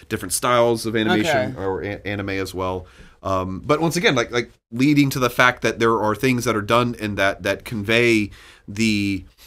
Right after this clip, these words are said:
Speaker 1: you know, neatest parts of the ideas that are kind of floated around within the Matrix. The idea of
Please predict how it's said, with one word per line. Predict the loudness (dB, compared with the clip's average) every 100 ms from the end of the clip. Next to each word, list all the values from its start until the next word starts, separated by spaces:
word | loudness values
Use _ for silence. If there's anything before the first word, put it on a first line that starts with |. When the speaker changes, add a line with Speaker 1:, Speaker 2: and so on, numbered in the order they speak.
| -20 _ _ _ _
Speaker 1:
you | 0
know, | 2
neatest | 2 4 4 2 0
parts | 2 2 4 0
of |
the | 2 4
ideas | 4 4 4 6 6 2 0
that | 0
are | 0
kind | -4
of | -6
floated | -2 -2 0 -2
around | 2 2 2
within | -2 -4 -4
the |
Matrix. | -2 -4 -6 -8
The | -4
idea | -4 0 0 2
of | 0 -2